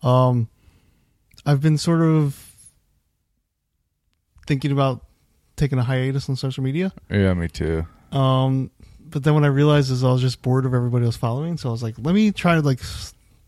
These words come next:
Speaker 1: open up my, expand my horizons."
Speaker 2: Yeah, so you followed Tucker Carlson. <laughs>
Speaker 1: Yes. No, I, uh, on Instagram, I specifically started following a, uh, skateboarder, and then that led me to a guy who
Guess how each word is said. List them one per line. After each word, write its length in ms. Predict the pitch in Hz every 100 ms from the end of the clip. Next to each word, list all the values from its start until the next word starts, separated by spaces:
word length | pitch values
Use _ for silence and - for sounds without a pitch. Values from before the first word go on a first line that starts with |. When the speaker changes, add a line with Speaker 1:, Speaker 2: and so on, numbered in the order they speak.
| _ 117 -
Speaker 1:
open 280 | 151 147 147
up 120 | 127
my, 420 | 135 127 123 120 - - - - _
expand 260 | - - 170
my 100 | 147
horizons." 600 | 143 127 123 104 - -
Speaker 2:
Yeah, 340 | - - 87 -
so 120 | -
you 60 | 90
followed 340 | - 73 76
Tucker 320 | - 87 - 98
Carlson. 560 | - 82 80 78 - 90
<laughs> 60 | -
Speaker 1:
Yes. 480 | 120 107 107 - - - - - - - - - - -
No, 200 | 165 165
I, 220 | 143 147
uh, 240 | 151 139 135 - 127
on 120 | 135 147
Instagram, 440 | 160 160 143 131
I 80 | 123
specifically 720 | - 131 139 143 - 131 127
started 300 | 117 135 131
following 440 | - 123 123 123 117
a, 240 | 113 104
uh, 20 |
skateboarder, 760 | 117 - 170 170 131 120 113 123 _ _ _ _ _ _ _ 131
and 100 | 131
then 200 | 127 127
that 220 | 143 151
led 160 | 143
me 120 | 139 135
to 160 | 139
a 60 | 123
guy 320 | 123 117 120
who 420 | 123 127 120 123